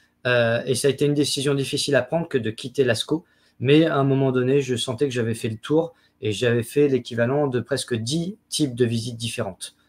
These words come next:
Donc des visites guidées classiques, des visites prestige. Euh, j'ai même fait une visite littéraire, euh, avec l'ouvrage, en citant des passages durant mes visites guidées. Donc voilà, c'était une grande fierté que d'avoir cela.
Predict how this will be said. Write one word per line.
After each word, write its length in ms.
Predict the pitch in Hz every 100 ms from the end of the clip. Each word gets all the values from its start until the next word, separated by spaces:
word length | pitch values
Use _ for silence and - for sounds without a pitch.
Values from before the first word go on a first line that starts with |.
| _
Donc 100 | 101
des 80 | 104
visites 280 | 104 104 107
guidées 240 | 110 117
classiques, 580 | 117 107 - 120 127 - _ _
des 80 | 113
visites 300 | 101 101 117
prestige. 680 | - 120 - - 117 120 135 - - _
Euh, 280 | 107 104 107
j'ai 100 | 104
même 160 | 120 120
fait 140 | 127
une 80 | 117
visite 420 | 110 117 120 -
littéraire, 760 | 110 107 131 - 120 143 139 - _ _
euh, 280 | - 107 104
avec 300 | 127 120 135
l'ouvrage, 480 | 135 117 110 139 135 - _
en 100 | 113
citant 300 | 107 135 143
des 120 | 131 127
passages 440 | 127 123 135 120
durant 220 | 117 127
mes 120 | 131
visites 220 | 110 110 110
guidées. 300 | 117 131 143
Donc 200 | 117 -
voilà, 200 | 104 95
c'était 300 | - - 123
une 100 | 117
grande 220 | 101 117
fierté 300 | 113 - 123
que 100 | 120
d'avoir 300 | 113 104 -
cela. 260 | - 131